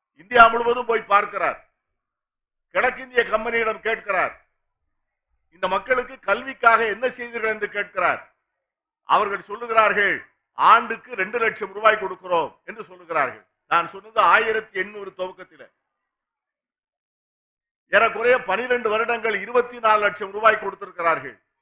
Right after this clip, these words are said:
இருபத்தி நாலு லட்சம் ரூபாயை எங்கே கொண்டு போய் கொடுத்தீர்கள் என்று கேட்கின்ற போது அவர்கள் சொல்லுகிறார்கள், ஒன்று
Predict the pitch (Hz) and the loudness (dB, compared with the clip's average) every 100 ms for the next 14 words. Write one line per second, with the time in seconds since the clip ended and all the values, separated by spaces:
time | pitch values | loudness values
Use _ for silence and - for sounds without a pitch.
0 | _ _ _ _ _ _ _ _ _ _ | _ _ _ _ _ _ _ _ _ _
1 | _ 196 269 262 247 233 220 220 220 208 | _ -2 0 0 0 2 2 -4 -6 -6
2 | 233 240 247 226 175 202 262 254 233 226 | 4 4 4 0 -2 -4 2 2 2 -4
3 | 226 220 202 220 226 202 208 196 - 208 | -2 -4 -6 -20 -16 -10 -10 -10 -6 -6
4 | 214 208 196 190 190 190 170 - _ - | -6 -12 -12 -14 -8 -4 -4 -6 _ -6
5 | 156 185 180 - 202 214 202 190 175 185 | -4 -4 -8 -12 -6 0 2 2 0 -2
6 | 131 - _ _ 156 208 | -4 -10 _ _ -16 -16